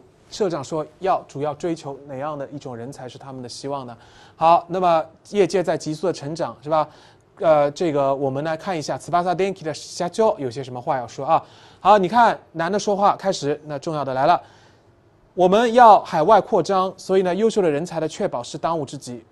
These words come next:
单单语言，kano，kano，就是非常的擅长，非常的出色。那么海外经验丰富，这一点并不是简简单单如此。単に何々ことではなくですね、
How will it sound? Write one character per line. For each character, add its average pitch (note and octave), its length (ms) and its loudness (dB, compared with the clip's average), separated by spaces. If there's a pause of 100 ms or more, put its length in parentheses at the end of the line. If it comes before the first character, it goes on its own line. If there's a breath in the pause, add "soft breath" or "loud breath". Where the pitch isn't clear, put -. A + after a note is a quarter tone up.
(140)
单 A#3 180 2
单 A#3 240 4
语 C#3 200 -4
言， C#3+ 220 -2 (120)
kano，kano， E3+ 2250 -2 (180)
就 F#3 100 -4
是 D#3+ 180 -6
非 G3+ 180 -2
常 F#3 180 -8
的 D#3+ 160 -6
擅 G3 240 -6
长， B2+ 260 -10
非 F#3 160 -6
常 D#3+ 140 -12
的 C#3 80 -10
出 - 160 -8
色。 D3+ 240 -6 (500 loud breath)
那 F#3+ 80 -4
么 F#3+ 140 4
海 E3 160 -2
外 G#3 160 6
经 G3+ 160 -2
验 F#3+ 120 0
丰 G3 220 -4
富， F3 220 -8
这 G3 160 -2
一 E3 80 2
点 B2 200 -4 (160)
并 F#3+ 160 0
不 C#3 100 -8
是 C#3 200 -10
简 C3+ 260 -8
简 C#3+ 160 -4
单 C#3 180 -8
单 C3+ 160 -8
如 A#2 120 -14
此。 - 200 -20 (320 soft breath)
単 G#3 340 4
に G#3 180 -2
何 D3+ 280 -6
々 D3+ 340 -6 (760)
こ C#3 140 -12
と D#3 140 -2
で D3+ 80 0
は B2+ 120 -4
な A#2+ 140 -12
く - 220 -16
で B2 100 -14
す - 140 -18
ね、 D#3+ 120 -12